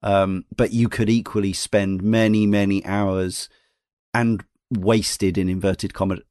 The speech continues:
commas, hours getting stuck and, and getting dead-ended and whatever else. Unless, you know, you can be really, really diligent about keeping a lot of rolling saves. And actually, the version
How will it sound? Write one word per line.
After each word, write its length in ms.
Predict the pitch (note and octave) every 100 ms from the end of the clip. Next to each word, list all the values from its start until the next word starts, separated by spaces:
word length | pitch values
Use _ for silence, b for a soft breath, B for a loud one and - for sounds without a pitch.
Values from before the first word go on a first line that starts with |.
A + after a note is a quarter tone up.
| _ G#2 - _ - -
commas, 320 | G2+ F#2 -
hours 380 | F#2+ F#2+ G2 F#2
getting 640 | - G2 - F#2 F2+ F#2 - _
stuck 440 | - - A2+ -
and, 260 | G2+ F2+ F2+
and 260 | G2+ F2+ F2+ _ _ - - -
getting 260 | G2 G2
dead-ended 540 | F2+ G2 F#2+ F#2+ F#2 F2+
and 180 | G2 F#2+
whatever 340 | F#2+ F#2 F#2+
else. 200 | F#2 - b b b b b _ _ -
Unless, 400 | E3+ G3 F#3+ F#3
you 80 |
know, 120 | E3+ D#3
you 180 | D3+
can 140 | C#3+ C#3
be 100 | C#3
really, 300 | C3+ A2+ G2+ _ _
really 340 | C3 C3 B2+ G#2+
diligent 520 | A2+ G#2 G2+ G#2 G2
about 400 | G#2+ G2+ F#2+ _
keeping 280 | - G#2 F#2+
a 60 | G2+
lot 180 | A2+
of 80 | G#2
rolling 300 | G2 G2 G2
saves. 400 | F#2 G2+ G2 F#2
And 80 | A#2+
actually, 320 | B2 - A2
the 380 | G2 G2+ G2+ G2+
version 920 | F#2 A2 A2 G2 F#2+ G2 G2 F#2+ F#2